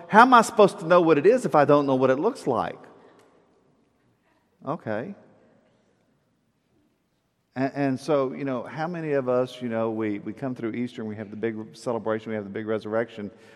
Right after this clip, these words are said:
uh, and, and, and then we no longer recognize Christ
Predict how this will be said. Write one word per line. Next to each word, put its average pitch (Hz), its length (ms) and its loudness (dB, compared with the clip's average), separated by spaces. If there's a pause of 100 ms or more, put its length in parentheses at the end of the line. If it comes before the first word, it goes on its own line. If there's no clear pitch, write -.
(180)
uh, 110 320 -2
and, 113 200 -6
and, 113 340 -10
and 110 200 -8
then 110 180 -8
we 104 160 -6
no 110 320 -10
longer 98 500 -6 (300)
recognize 98 580 -8
Christ 92 680 -12